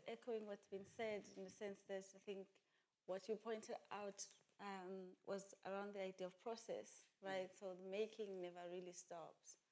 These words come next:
Uh, it may be starting from the studio, but the, the transformative elements happen in the studio, happens when the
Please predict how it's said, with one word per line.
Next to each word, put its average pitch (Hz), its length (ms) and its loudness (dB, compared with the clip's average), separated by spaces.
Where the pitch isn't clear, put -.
Uh, 185 400 -4
it 185 80 2
may 190 160 0
be 180 160 -4
starting 190 480 -2
from 170 160 -4
the 180 80 -10
studio, 202 640 4
but 165 360 2
the, 196 220 8
the 190 100 2
transformative 208 720 2
elements 175 400 0
happen 185 520 0
in 220 180 8
the 196 80 0
studio, 175 560 -2
happens 180 480 -2
when 180 160 -6
the 175 60 -14